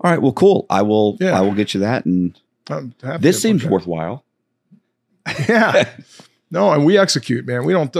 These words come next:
Speaker 2: we don't have meetings, and they're not Hollywood.
Speaker 1: Oh,
Speaker 2: We
Speaker 1: yeah,
Speaker 2: don't do
Speaker 1: I,
Speaker 2: eight
Speaker 1: yeah.
Speaker 2: meetings and,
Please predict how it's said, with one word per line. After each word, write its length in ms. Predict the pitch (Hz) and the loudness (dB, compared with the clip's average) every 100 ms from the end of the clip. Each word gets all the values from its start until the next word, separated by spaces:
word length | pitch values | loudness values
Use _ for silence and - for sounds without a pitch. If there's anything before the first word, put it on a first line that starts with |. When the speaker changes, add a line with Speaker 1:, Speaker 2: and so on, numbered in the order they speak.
| 160 156 | -6 -4
Speaker 2:
we 80 | 160 | 0
don't 140 | 185 160 | 2 2
have 240 | 156 135 | 2 0
meetings, 500 | 143 139 135 135 120 | 0 0 0 0 -2
and 260 | 123 131 147 | -4 -6 -8
they're 380 | 135 143 151 | -12 -10 -8
not 160 | 156 160 | -2 0
Hollywood. 380 | 143 147 131 123 | 2 2 2 4
Speaker 1:
Oh, 20 | 107 | 4
Speaker 2:
We 160 | 90 | 6
Speaker 1:
yeah, 80 | 82 | 4
Speaker 2:
don't 180 | 80 95 | 4 2
do 100 | - | 2
Speaker 1:
I, 40 | |
Speaker 2:
eight 40 | - | 2
Speaker 1:
yeah. 160 | - 156 | 2 0
Speaker 2:
meetings 400 | 143 143 143 120 | 0 0 -2 -2
and, 180 | 127 | -4